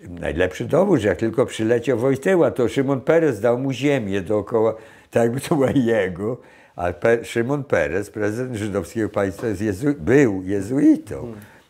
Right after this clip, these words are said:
Speaker 1: Tak, to ty w ogóle nie wiesz, jakie tam są struktury. I teraz,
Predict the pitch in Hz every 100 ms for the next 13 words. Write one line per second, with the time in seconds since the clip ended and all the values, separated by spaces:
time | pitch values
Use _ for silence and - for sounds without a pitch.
0 | _ - 311 359 247 - 196 196 196 139
1 | 180 196 185 160 180 180 165 151 143 151
2 | 165 139 160 - 151 123 - 190 170 92
3 | 67 - _ _ _ _ _ _ _ _
4 | _ _ _ _ _ _ - 92 - 139
5 | 160 156 156